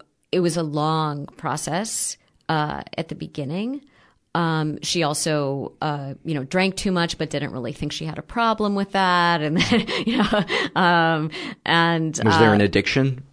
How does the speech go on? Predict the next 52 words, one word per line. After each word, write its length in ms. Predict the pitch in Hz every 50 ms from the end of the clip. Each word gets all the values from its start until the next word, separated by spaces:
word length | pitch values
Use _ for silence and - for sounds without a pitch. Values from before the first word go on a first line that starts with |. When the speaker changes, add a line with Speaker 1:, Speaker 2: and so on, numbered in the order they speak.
| - -
Speaker 1:
Oh, 120 | - 254
yeah. 160 | 214 202 165
Speaker 2:
present? 320 | - 120 107 - 113 - 185
Speaker 1:
Yeah. 120 | 185 107 90
Speaker 2:
Oh, 200 | 87 - 110 110
okay. 300 | 170 - - 160 - -
Speaker 1:
Yeah. 120 | 160 160
Yeah, 40 | 98
there 120 | 156 175 165
was. 180 | 170 147 147 160
And 100 | 160 -
she 100 | - 170
finally, 460 | - 160 156 135 139 143 - - - -
you 80 | -
know, 160 | 202 - - - _ _ _ -
came 120 | - - 202
to 40 | -
Speaker 2:
Sobered 120 | 175 175 151
Speaker 1:
that 60 | -
Speaker 2:
up. 40 | -
Speaker 1:
realization 600 | 160 156 151 147 - 135 143 - - 143 143 139
and 80 | 156 -
sobered 260 | - - - - -
up. 180 | - - _ -
Yeah. 100 | - - - - _ _ - - - - - _ -
Um, 340 | 175 175 175 170 170 170 160 - - -
so 160 | - 226 214
there 120 | 220 214
was 140 | 190 190 156
that 280 | 175 185 175 185 190 -
going 320 | 180 165 170 165 165 160
on. 520 | 156 156 156 151 151 151 151 151 147 - - -
Um, 580 | 160 156 151 151 151 147 147 143 147 143 139 - - - - -
there 260 | 175 160 170 160 156
was 300 | 151 151 151 147 147 -
the 200 | - 160 147 151
whole 420 | 160 170 160 160 156 151 147 147
thing 360 | - - - 160 151 151 151
with, 380 | 147 151 151 151 143 - - - -
um, 300 | - 147 147 147 139 -
she 240 | - - - 170 156
was, 400 | 143 156 147 143 135 - - - - - - - - _ _ _ _ _ _ _ _ _ _ _ -
she 200 | 185 - - 170
was, 280 | 160 160 151 139 127 165
uh, 400 | 156 151 143 135 135 110 87 -
she 180 | - - - 180
met 180 | 165 160 -
somebody 340 | - - 170 156 156 151 156
in 100 | 151 139
the 60 | 139 139
waiting 360 | 165 196 208 196 196 190 185
room 500 | 180 175 170 170 165 160 160 156 156